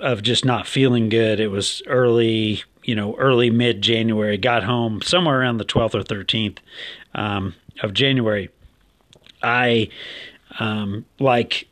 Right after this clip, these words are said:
most people, I believe, especially in my,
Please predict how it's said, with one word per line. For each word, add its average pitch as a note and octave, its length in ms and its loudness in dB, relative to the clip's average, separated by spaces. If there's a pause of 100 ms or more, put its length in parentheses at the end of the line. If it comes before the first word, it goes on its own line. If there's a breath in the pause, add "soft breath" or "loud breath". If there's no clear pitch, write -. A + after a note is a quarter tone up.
(120)
most C#3+ 320 4
people, C3+ 580 4 (160)
I B2 120 0
believe, C3 600 4 (120)
especially A#2 580 0
in G#2+ 100 -2
my, A2 300 -2